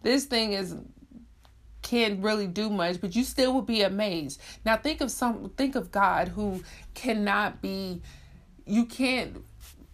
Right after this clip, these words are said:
figure him out of your mind. You can't, you know, do all these things. And he's, like, great in size and number, and he's just amazing.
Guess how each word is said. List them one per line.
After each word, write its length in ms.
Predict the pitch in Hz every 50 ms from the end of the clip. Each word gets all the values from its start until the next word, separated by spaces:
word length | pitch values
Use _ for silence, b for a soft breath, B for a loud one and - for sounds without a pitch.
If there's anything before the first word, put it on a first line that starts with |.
| -
figure 320 | - 240 247 233 233 233 226
him 200 | 233 240 226 220
out 220 | 190 196 196 196
of 100 | 202 190
your 120 | 175 170 165
mind. 720 | 165 170 175 202 226 240 240 233 233 226 226 226 226 196
You 80 | 202 202
can't, 520 | - - 254 247 - - - - 196 202
you 100 | 226 233
know, 200 | 233 233 220 196
do 300 | 190 175 180 214 220 226
all 160 | 214 214 208
these 180 | 202 208 208 196
things. 300 | - 226 226 226 208 208
And 100 | 190 185
he's, 320 | 175 208 214 202 185 -
like, 340 | 190 175 175 165 165 - - b b b b b b b b b b b b b b b - 180
great 400 | - - 214 220 240 247 - -
in 180 | - 196 185
size 540 | 180 180 - 247 226 233 233 226 220 214 -
and 160 | 196 190 196
number, 480 | 214 226 233 233 220 226 226 220 214 - -
and 460 | - 214 202 202 190 185 196 185 185 - - - - _ - - - - _ - - - - _ - - - _ - - - - - -
he's 340 | - 208 220 277 285 277 -
just 180 | 294 294 277 -
amazing. 640 | 269 269 302 370 415 370 - - - - - 165